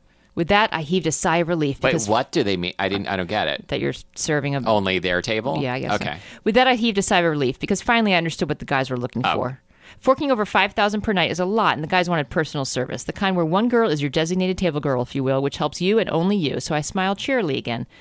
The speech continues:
Speaker 1: "I'm here for you guys only," I stressed. "You guys
Speaker 2: Okay.
Speaker 1: are my winners tonight." And all three dudes relaxed somewhat, although two were plenty wasted already. "Should be," drawled number one. "I'm losing my freedom." <laughs> "All right,"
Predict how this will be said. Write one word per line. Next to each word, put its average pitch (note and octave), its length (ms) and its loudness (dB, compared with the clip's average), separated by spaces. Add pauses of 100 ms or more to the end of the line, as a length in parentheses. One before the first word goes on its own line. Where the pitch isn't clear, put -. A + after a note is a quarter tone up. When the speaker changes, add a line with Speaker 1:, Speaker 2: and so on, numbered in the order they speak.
(280)
Speaker 1:
"I'm G#3+ 140 4
here B3+ 100 6
for C4+ 140 -8
you C4+ 80 -2
guys E3 320 0 (160)
only," E3+ 440 2
I B2+ 100 -12
stressed. - 420 -4
"You G#3+ 80 -2
guys - 220 4
Speaker 2:
Okay. - 80 4
Speaker 1:
are - 40 2
my E3+ 140 2
winners D3 440 0
tonight." C#3+ 460 0 (400)
And - 100 -2
all G3 140 4
three A3+ 220 -2
dudes F#3+ 340 0
relaxed F#3 360 0
somewhat, C#3+ 220 -2
although C#3 200 -2
two - 180 -4
were D#3+ 100 0 (180)
plenty G#3+ 360 0
wasted C3+ 360 -2
already. A#2 360 -4 (680)
"Should C4 400 2
be," D3 180 2
drawled B2+ 320 0
number B2+ 220 -2
one. A#2+ 280 -2
"I'm A#3 260 4
losing C3+ 280 0
my - 120 -6
freedom." C#3+ 760 0 (200)
<laughs> - 320 -10
"All A3+ 280 6
right," F#3 600 4